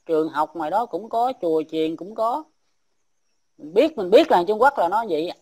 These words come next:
Bộ Chính trị cũng nói. Là cái mộng bành trướng của nó quá rõ ràng, nó đường làm nẻo quá rõ ràng. Nhưng cái xu hướng thế giới đang phát triển, đang làm ăn như thế này thì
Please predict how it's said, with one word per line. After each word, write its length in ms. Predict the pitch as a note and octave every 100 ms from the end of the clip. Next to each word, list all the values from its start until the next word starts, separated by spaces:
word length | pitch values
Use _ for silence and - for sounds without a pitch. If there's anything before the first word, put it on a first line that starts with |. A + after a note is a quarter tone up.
| _ _ -
Bộ 200 | C3+ E3
Chính 160 | G3
trị 200 | F3+ C3+
cũng 180 | C#3+ E3
nói. 260 | F3+ F#3 A3+ _ _ _ _ _ _ _ _ _ _ _ _ _ _ _ _ _ _ _ _ _ _ _ _ _ _ _ _
Là 100 | -
cái 120 | F#3
mộng 200 | - C3
bành 160 | C3 G#2
trướng 220 | D3 F3+
của 100 | D#3+
nó 260 | D#3+ F3 - _ _ _
quá 180 | D3 E3
rõ 160 | B2 C#3
ràng, 300 | A#2 G#2+ _ _ -
nó 140 | E3
đường 200 | C#3+ A2+
làm 180 | G2+ G#2+
nẻo 160 | G#2+
quá 160 | D#3+ D#3+
rõ 140 | - C3
ràng. 220 | G#2+ - _ _ _ _ _ _ _ _ _ _ _ _ -
Nhưng 80 | D#3
cái 80 |
xu 240 | G3 G3+ F#3
hướng 200 | G#3+ A#3+
thế 120 | A#3+
giới 280 | A#3+ A#3 B3
đang 200 | F3+ F3
phát 180 | A3 -
triển, 200 | B2+ G3+
đang 120 | F3+
làm 160 | C#3
ăn 160 | C3 D3+
như 120 | D#3+
thế 80 | F3+
này 140 | C#3+
thì 100 | A#2